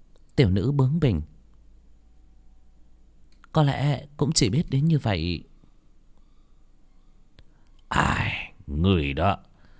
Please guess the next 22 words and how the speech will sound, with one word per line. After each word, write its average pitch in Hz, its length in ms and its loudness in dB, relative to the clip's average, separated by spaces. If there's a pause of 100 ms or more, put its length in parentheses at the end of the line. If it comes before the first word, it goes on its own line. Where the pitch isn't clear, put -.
sau - 240 2
khi 120 240 4
gả 71 340 -2
vào 73 180 -4
Liễu 98 380 0
Gia 101 380 4
rồi, 62 320 -10 (260)
thì 104 400 4 (160)
lúc 131 380 2
nào 76 220 0
cũng 117 280 2
một 80 200 4
Liễu 107 420 0
Gia, 95 360 2 (380)
hai 127 560 6
Liễu 127 400 2
Gia. 101 400 0 (380)
Ai." - 560 -6 (960)
Tô 156 120 10
Tình 92 260 6
lúng 135 180 2
túng. 151 300 2